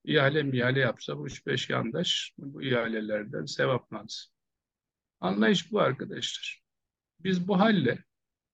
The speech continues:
bu ülkeyi hiçbir afete karşı hazırlayamayız. Bakın yapılan araştırmalar en çok yolsuzluğun, bakın en çok yolsuzluğun yapıldığı alanlarda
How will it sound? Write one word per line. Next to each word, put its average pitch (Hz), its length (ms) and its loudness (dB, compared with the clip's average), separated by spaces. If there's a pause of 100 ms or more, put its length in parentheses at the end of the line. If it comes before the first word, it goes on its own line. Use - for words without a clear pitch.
(180)
bu 190 120 -2
ülkeyi 180 460 2
hiçbir 196 400 -4
afete 180 500 2
karşı 170 640 2 (540)
hazırlayamayız. 151 1040 -2 (200)
Bakın 165 260 0
yapılan 175 380 2
araştırmalar 131 880 0 (1400)
en 240 280 12
çok - 460 4
yolsuzluğun, 165 1080 6 (300)
bakın 113 320 -4
en 151 300 2
çok 165 420 -2
yolsuzluğun 131 800 0
yapıldığı 160 760 2
alanlarda 151 920 6